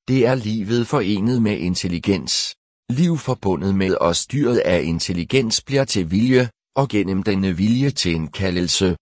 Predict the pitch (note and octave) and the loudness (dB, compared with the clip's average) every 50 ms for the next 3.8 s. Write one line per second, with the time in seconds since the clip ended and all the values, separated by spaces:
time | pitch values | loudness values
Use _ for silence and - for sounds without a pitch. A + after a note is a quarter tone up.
0 | _ - - A#2+ A2 E2 C#3 C3 B2 A#2 - B2 A#2+ - D3+ D3 C#3 - - - | _ 0 0 0 0 0 -2 -2 -2 -2 -2 -4 -4 0 0 0 -2 -2 -4 -4
1 | G2 F#2 F2+ F2 F#2 F#2 F#2 F#2+ A2 B2 B2+ - _ _ _ - F2 D#2+ G2 F#2 | -4 -2 0 0 2 2 4 4 4 2 2 -2 _ _ _ -8 -2 0 0 0
2 | - F2+ G#2 A2+ A2+ F#2 A#2 C3 B2+ C3 B2+ A#2 - - A#2 A2+ - - A#2 A2 | 0 2 2 2 2 2 2 2 2 2 0 -2 0 -2 -2 -2 0 0 0 0
3 | A2+ - A2+ A2+ A#2 B2 - - - G#2+ A2 A#2 - - - - | 0 0 -2 -2 -2 -4 -4 -2 0 0 0 0 -2 -4 -16 -18